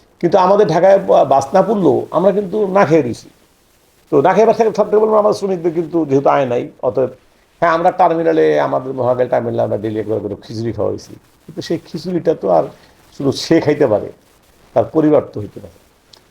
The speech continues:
তো যদি বলেন, এইখানে আমরা খুবই ব্যথিত এবং আমরা আমাদের খুবই দুরবস্থার মধ্যে চলতেছি। কারণ আমি আপনাকে একটা স্পেসিফিকলি একটা কথা বলি, যেটা সত্য কথা, একটা শ্রমিক এক বছরে গাড়ি চালায় হয়তো সে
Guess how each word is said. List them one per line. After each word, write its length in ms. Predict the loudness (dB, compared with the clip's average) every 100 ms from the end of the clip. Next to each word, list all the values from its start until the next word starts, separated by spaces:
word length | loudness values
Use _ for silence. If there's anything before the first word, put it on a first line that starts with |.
| _ 0
তো 220 | 4 4
যদি 180 | 2 2
বলেন, 280 | 4 4 6
এইখানে 420 | 4 4 2 2
আমরা 300 | 2 2 0
খুবই 420 | 2 -2 -2 -4
ব্যথিত 420 | -2 -2 -2 -2
এবং 280 | -2 0 0
আমরা 460 | 0 2 4 4 2
আমাদের 320 | 0 -4 -8
খুবই 220 | -10 -10
দুরবস্থার 480 | -6 -4 -4 -4 -4
মধ্যে 160 | -4 -6
চলতেছি। 380 | -10 -10 -16 -20 _ _ _ _ _ _ _ -6
কারণ 120 | -2
আমি 180 | 0 0
আপনাকে 400 | 0 -2 0 2
একটা 540 | 2 4 4 4 2
স্পেসিফিকলি 560 | -2 -6 -6 -6 -6 -4
একটা 140 | -2
কথা 180 | 0 0
বলি, 260 | -4 -4 -4
যেটা 200 | -6 -6
সত্য 320 | -10 -8 -4
কথা, 300 | -4 -4 -8 -10 _ _ _ _
একটা 320 | -2 0 -2
শ্রমিক 540 | -2 -2 -2 -2 -2 -4 -8 -2
এক 240 | 0 0
বছরে 320 | -2 -2 -2 2
গাড়ি 260 | 2 0
চালায় 420 | 0 2 4 4
হয়তো 520 | 2 2 0 0 -4 -4
সে 380 | -2 -4 -4